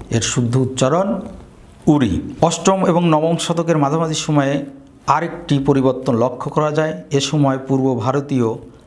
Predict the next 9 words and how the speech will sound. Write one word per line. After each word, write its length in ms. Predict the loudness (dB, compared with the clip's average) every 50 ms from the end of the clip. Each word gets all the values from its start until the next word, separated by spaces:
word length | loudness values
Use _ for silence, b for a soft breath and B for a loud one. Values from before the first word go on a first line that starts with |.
| 0 2
নাগরীয় 680 | 2 4 4 2 2 2 2 4 4 4 2 0 -2 -6 -10 -4 0
লিপির 380 | 2 2 4 4 2 0 0
প্রভাব 460 | 0 0 0 2 2 2 0 -2 -2 -2
পড়ে, 160 | -2 0 0
অর্থাৎ 360 | 0 0 2 0 0 0 -2
হিন্দি 360 | -2 0 2 4 4 4 2
দেবনাগরী 600 | 2 2 2 0 2 0 -2 0 0 0 0 0
লিপির 460 | 0 0 0 0 0 0 0 0 -2 B B B B B B 0
প্রভাব 320 | 2 2 4 2 0 0